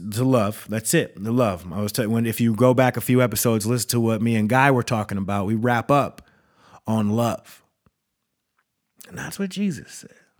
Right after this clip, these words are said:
Just love. So you don't have to be perfect. You know, you're still gonna battle with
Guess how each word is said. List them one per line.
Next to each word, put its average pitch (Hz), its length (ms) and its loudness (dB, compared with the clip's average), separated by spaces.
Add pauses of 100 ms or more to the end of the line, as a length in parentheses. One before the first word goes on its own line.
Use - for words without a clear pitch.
(200)
Just 127 320 -8
love. 127 380 -2
So - 100 -8
you 117 120 2
don't 202 100 4
have 196 260 -2
to - 80 -12
be 160 180 -2
perfect. - 680 -6 (760)
You 110 60 -8
know, 117 80 -4
you're 139 120 -2
still 185 280 0
gonna 160 160 2
battle 127 460 2
with 101 340 -6